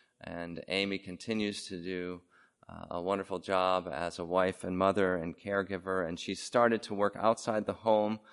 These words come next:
a little bit over the last few years, providing care to, uh, some older people that may be in need, and she's really thriving in that. It's not a lot of time out of the home, but it's been, been a blessing,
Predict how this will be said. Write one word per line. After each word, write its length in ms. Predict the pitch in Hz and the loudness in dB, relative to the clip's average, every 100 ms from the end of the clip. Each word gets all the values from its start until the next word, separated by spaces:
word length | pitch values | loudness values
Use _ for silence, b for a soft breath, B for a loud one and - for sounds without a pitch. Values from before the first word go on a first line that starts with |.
| B B B - | B B B -4
a 100 | 98 | 0
little 240 | 98 101 | 2 2
bit 120 | 98 | 4
over 180 | 104 101 | 4 4
the 60 | 98 | 4
last 320 | 101 101 - | 4 4 0
few 140 | - | -6
years, 300 | 95 95 95 | -4 -2 -4
providing 480 | - 101 101 107 120 | -4 0 4 4 2
care 340 | 113 104 92 95 | -2 -2 0 -2
to, 420 | - 98 95 92 _ b b b | -4 -8 -8 -8 _ b b b
uh, 180 | 95 90 | -14 -12
some 220 | 90 95 | -10 -8
older 240 | 78 101 101 | -4 -2 -4
people 300 | - 98 98 | -6 -10 -4
that 160 | 92 | -4
may 220 | 78 95 95 | -4 -4 -4
be 300 | 98 98 87 | -6 -6 -6
in 180 | 90 95 | -6 -6
need, 240 | 92 92 | -6 -8
and 80 | 90 | -8
she's 260 | 104 95 | -10 -8
really 220 | 107 110 95 | -4 -2 -4
thriving 560 | - 101 101 101 101 | -2 2 2 0 -4
in 80 | 98 | -4
that. 160 | 95 101 | -2 -2
It's 140 | - | 0
not 180 | 135 107 | 4 4
a 60 | |
lot 200 | 95 98 | 4 4
of 120 | 101 - | 2 0
time 260 | 101 98 | -2 -2
out 100 | 95 | 0
of 60 | 92 | -2
the 80 | 92 | -4
home, 340 | 98 95 95 | -2 -2 -2
but 120 | 90 | -4
it's 100 | 82 | -6
been, 240 | 87 92 85 | -6 -6 -4
been 160 | 95 | -4
a 60 | 95 | -4
blessing, 500 | 92 92 - 92 | -2 -4 -6 -10